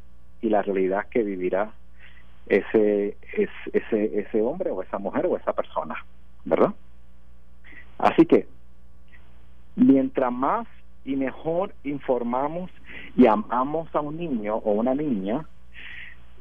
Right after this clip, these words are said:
mejor, más saludable y más sano se desarrollará. Por encima del covid, el amor es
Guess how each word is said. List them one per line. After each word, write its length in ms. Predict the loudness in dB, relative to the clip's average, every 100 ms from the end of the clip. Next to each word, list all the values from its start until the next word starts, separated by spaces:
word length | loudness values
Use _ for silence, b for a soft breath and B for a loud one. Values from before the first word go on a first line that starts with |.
| -14 2
mejor, 840 | 6 6 4 0 0 2 2 0 -10 -12 -12 -12 -12 -12 -12 -12 -12 -12 -12 -12 -12 -12 -12 -2
más 480 | 2 4 6 4 0 -2
saludable 760 | 0 0 -2 -2 -2 -4 -8 -10 -14 -14 -10
y 100 | -6 -2
más 200 | -2 -2 2
sano 400 | 4 4 2 -2 -8 -14 -12 0
se 80 | 4
desarrollará. 720 | 4 2 -2 0 -2 0 -2 -4 -10 -12 -12 -12 -2
Por 160 | 2 2
encima 500 | 0 0 0 0 0
del 160 | -2 0
covid, 400 | 0 2 -2 -4 B B B 2
el 120 | 4
amor 440 | 4 2 2 -2 -8 -12 -12 -12
es 100 | -4